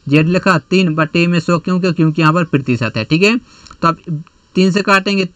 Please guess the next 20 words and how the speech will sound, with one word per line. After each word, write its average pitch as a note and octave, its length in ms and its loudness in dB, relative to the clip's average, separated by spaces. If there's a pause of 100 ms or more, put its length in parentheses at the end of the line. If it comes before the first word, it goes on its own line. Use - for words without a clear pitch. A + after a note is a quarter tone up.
(100)
तीन G3 160 0
चौके G3 360 0
बारह, B2+ 460 2
तीन E3+ 240 -4
से F#3+ 100 -2
काटेंगे F#3+ 400 0
तीन F#3 240 0
एकम F#3 260 0
तीन, B2 280 0
ठीक G#3 200 -2
है, G#3 140 0 (300)
फिर D#3+ 100 -4
चार E3+ 260 0
से F#3+ 140 -8
काटेंगे F#3+ 340 -2
कितनी F#3+ 200 -4
बार F#3+ 120 0
जाएगा, G3 200 0
पच्चीस C#3+ 460 -4
बार, C#3 300 0